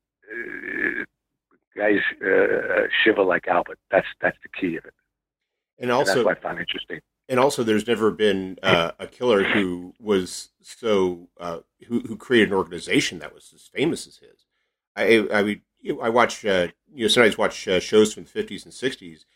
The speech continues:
Speaker 2: and they refer to Murder Incorporated, it, which, uh, to me s-,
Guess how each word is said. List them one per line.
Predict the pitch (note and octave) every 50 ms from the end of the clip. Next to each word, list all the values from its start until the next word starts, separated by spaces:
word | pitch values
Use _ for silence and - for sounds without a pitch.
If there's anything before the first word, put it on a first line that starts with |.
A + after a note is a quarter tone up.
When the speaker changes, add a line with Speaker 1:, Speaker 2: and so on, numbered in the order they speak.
| _ _ _ _ _ _
Speaker 2:
and | - G#2 G2+ G2 G2 F#2+ F#2 F#2 F#2
they | G#2 G#2
refer | G2 F#2 - - - A#2+ A#2+ A#2+
to | A#2 - - A2+ G2+ F#2+ E2+ -
Murder | G#2+ A2+ A2+ G#2+ G2+ F2+
Incorporated, | D#2+ - - _ - C#3 D3+ D3 - G#2+ F#2+ F2 E2+ D#2+ D#2 D#2 - _ _ _ _ _
it, | A2+ G#2+ - G#2+
which, | G#2+ G#2 F#2+ - - - - - - _
uh, | - - _ _ A#2+
to | - - A2
me | A2 C#3 C#3 A#2
s-, | G#2 - - - -